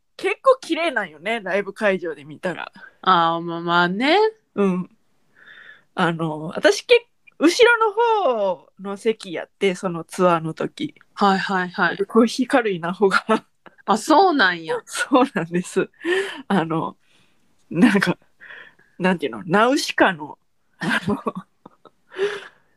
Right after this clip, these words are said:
Speaker 1: 金色の野に降り立つべしみたいな感じで、こう、稲穂が揺れてんのよ。
Speaker 2: いや、もうほんま、なんかすっげえ申し訳ないこと言っていい？
Speaker 1: うん。
Speaker 2: ナウシカの話ついていかれへん。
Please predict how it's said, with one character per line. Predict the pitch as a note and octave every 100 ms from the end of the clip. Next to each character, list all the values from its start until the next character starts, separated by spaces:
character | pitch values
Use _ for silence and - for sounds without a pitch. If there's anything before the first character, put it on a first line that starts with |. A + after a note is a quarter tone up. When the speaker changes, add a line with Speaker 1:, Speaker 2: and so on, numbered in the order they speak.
| _ _ - -
Speaker 1:
金 | - B3 A#3+
色 | A3+ A3+ A#3+ A#3 A3
の | A#3
野 |
に | A3+ G3
降 | F#3
り | G3+
立 | G3 G3+ -
つ |
べ | A3
し | -
み | D#3+
た | D#3
い |
な | E3
感 | G3 F3+
じ | F3+
で、 | F3
こ | F3+ F3 D#3+
う、 |
稲 | F3 E3+
穂 | F#3+ F3+
が | E3+ D#3 - _ _ _ _
揺 | - G3+
れ | G3
て | G3+ G3+
ん | F#3
の | -
よ。 | - _ _ _ _ - -
Speaker 2:
い |
や、 | G3 G3 D3 D#3
も | F#3+
う | F3+
ほ | - A#3+
ん | C4+ B3+ C4+
ま、 | B3+ B3+
な | G#3+ A3
ん | G#3
か |
す | - - B3
っ | A#3+ B3 -
げ | - E4+
え |
申 | A#3 G#3+
し | A3+
訳 | G#3+ G#3
な | G#3
い | G#3
こ | F3+
と |
言 | D#3+
っ |
て | -
い | D#3
い？ | F#3+ _
Speaker 1:
う | G3+
ん。 | F#3+ D#3+ _ _ -
Speaker 2:
ナ | G3+ B3+
ウ |
シ | C#4
カ | -
の | D#3+
話 | E3+ D#3 -
つ | -
い | A3
て | G3
い |
か | A3+
れ |
へ |
ん。 | F#3+